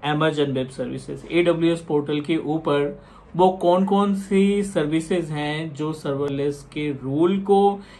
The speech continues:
या सर-, serverless के method को फॉलो करते हैं, ठीक है? So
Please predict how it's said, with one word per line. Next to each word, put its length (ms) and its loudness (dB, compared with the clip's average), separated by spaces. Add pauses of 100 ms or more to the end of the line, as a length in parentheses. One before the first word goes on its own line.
(100)
या 120 6
सर-, 300 -2
serverless 720 0
के 420 2 (440)
method 640 2
को 160 4
फॉलो 300 0
करते 320 -6
हैं, 180 -10 (500)
ठीक 140 -6
है? 160 -6 (720)
So 80 4